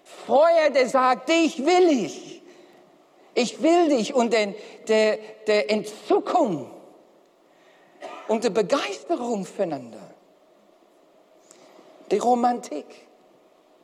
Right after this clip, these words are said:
Abgesondert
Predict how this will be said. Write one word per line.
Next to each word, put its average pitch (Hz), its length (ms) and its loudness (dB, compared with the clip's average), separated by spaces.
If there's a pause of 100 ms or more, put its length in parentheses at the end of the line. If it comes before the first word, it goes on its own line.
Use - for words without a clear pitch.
(1160)
Abgesondert 170 960 -6